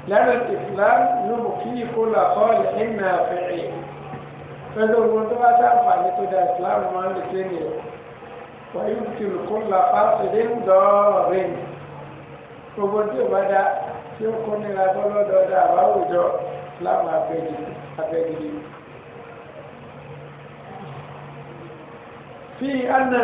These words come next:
حسن المعاملة، a tún ní kọ́kọ́ حسن المعاملة, ìbálò tó da.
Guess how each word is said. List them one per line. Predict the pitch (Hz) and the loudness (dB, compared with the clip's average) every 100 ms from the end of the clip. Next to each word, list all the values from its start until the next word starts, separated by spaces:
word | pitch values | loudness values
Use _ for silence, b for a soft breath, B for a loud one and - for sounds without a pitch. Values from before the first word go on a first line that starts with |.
| 240 | 0
حسن | - 247 247 254 220 | 0 0 0 0 -2
المعاملة، | 214 190 190 185 180 180 175 208 - 719 719 719 719 719 719 719 - - - - - | -2 -2 -2 -2 0 2 2 2 4 4 4 2 -2 -6 -8 -10 -12 -14 -16 -16 -4
a | 202 247 | 2 4
tún | 247 233 | 4 2
ní | |
kọ́kọ́ | 226 247 240 247 | 4 2 4 4
حسن | 247 247 254 | 4 0 -2
المعاملة, | 226 196 185 180 196 208 190 180 165 - - - - - - | -4 -4 -4 -2 0 0 0 0 0 0 -4 -8 -12 -16 -16
ìbálò | - 165 175 190 220 208 | -10 -6 2 2 2 0
tó | - 180 180 | -2 -4 -2
da. | 175 | 2